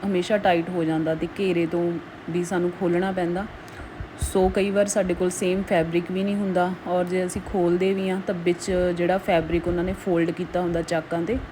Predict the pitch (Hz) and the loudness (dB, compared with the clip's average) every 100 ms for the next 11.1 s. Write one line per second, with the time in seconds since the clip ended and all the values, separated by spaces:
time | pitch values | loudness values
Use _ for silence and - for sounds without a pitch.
0 | - - 185 202 170 165 165 180 156 165 | -12 -2 0 2 2 0 0 -2 -2 -4
1 | 156 151 165 - - - - - - - | -2 -2 -4 -12 -16 -16 -16 -18 -18 -18
2 | - - 196 208 196 190 185 180 185 202 | -12 -2 0 2 0 2 4 2 0 4
3 | 175 165 165 165 160 160 185 240 - - | 4 4 2 2 2 0 -2 -4 -10 -16
4 | - 208 202 202 214 190 196 226 220 202 | -4 0 2 2 2 4 4 2 0 0
5 | 180 180 175 180 175 175 175 - - - | 0 0 0 0 2 0 -2 -8 -16 -16
6 | - - - - - - - 208 180 180 | -16 -16 -16 -16 -16 -16 -6 -2 2 4
7 | 190 190 190 180 170 - - - - - | 4 4 2 0 -2 -6 -10 -10 -12 -16
8 | - - - - - - 185 175 175 190 | -16 -16 -16 -18 -10 -2 0 2 0 -2
9 | - - 185 175 175 175 175 - 196 196 | -2 2 4 4 2 0 0 -2 -4 0
10 | 185 180 180 185 190 170 - 156 156 170 | 0 2 2 2 2 2 0 -2 -2 -2